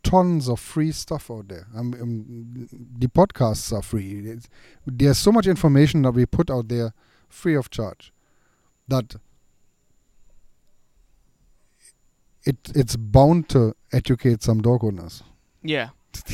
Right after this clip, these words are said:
Speaker 1: There's just no way around it. I mean, we have, what, two hundred posts, two hundred videos out there?
Speaker 2: Two hundred plus.
Speaker 1: Two hundred plus. And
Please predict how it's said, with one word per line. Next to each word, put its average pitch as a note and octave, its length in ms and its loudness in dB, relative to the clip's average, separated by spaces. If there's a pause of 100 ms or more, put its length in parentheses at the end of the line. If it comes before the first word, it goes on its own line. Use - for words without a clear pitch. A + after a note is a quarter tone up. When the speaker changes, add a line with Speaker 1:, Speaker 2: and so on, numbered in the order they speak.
(100)
Speaker 1:
There's D3 220 2
just - 220 -4
no D3 80 6
way C3 240 2
around B2+ 400 2
it. G#2 120 -2 (420)
I B2 60 0
mean, C3+ 160 4
we C3+ 100 4
have, B2 220 2
what, A#2 200 -4
two D3 200 2
hundred C3+ 320 -2
posts, C#3 300 -2
two D3+ 80 2
hundred C#3+ 220 0
videos C3+ 480 2
out B2+ 120 0
there? C3+ 200 2 (680)
Speaker 2:
Two D#3 100 -12
hundred C3+ 200 -14
plus. - 380 -16 (160)
Speaker 1:
Two C3+ 140 0
hundred A#2+ 260 0
plus. C3+ 320 -2 (1000)
And A#2+ 360 -6